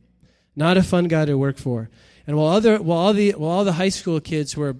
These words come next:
uh, bad-mouthing him, or they just wouldn't show up to work, or they'd treat him bad,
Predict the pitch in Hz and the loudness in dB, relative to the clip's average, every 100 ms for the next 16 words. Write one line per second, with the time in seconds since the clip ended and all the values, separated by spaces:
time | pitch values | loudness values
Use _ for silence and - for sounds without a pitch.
0 | - 147 127 123 165 180 180 180 185 170 | -12 -10 -8 -2 0 2 2 2 0 0
1 | 165 147 175 - 208 165 - 180 156 160 | 0 0 -2 2 0 0 0 -2 0 0
2 | 151 156 151 156 160 - 180 160 143 139 | 0 0 0 0 0 0 0 0 -2 -4
3 | 131 | -4